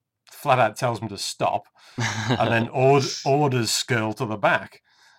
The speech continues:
Speaker 1: and, and, like, walks out of the ring, and Skrull just kind of, you know, tail between legs, follows him,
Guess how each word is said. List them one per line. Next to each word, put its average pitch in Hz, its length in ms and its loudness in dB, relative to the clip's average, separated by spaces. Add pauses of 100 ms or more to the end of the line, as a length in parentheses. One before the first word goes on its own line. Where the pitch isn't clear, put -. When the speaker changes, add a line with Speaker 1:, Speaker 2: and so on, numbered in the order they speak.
(160)
Speaker 1:
and, 117 360 0 (160)
and, 113 240 -2
like, 117 160 2
walks 120 380 -2
out 120 120 6
of 104 80 -4
the 104 60 -2
ring, 110 260 0
and 101 120 -6
Skrull 110 320 -2
just 107 160 -8
kind 104 180 -2
of, 104 80 -10
you 104 60 -6
know, 95 160 -6 (220)
tail 107 220 0
between 101 380 -6
legs, 95 380 -6 (460)
follows 127 480 2
him, 90 200 -12